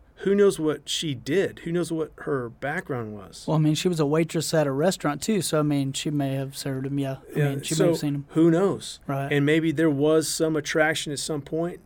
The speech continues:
Speaker 1: and something was like, "Hey, I get off." I'm, I'm just, this is just, you know, conjecture,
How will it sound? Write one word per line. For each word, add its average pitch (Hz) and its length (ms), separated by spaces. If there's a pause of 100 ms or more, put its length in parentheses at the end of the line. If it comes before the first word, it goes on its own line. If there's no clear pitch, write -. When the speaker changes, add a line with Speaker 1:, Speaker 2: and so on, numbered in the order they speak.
Speaker 1:
and 117 160
something 160 460
was 143 140
like, 139 200
"Hey, 143 200
I 139 80
get 139 200
off." 147 360 (220)
I'm, 202 120
I'm 185 140
just, 143 160
this 202 180
is 151 100
just, - 260 (260)
you 156 100
know, 107 220 (480)
conjecture, 139 640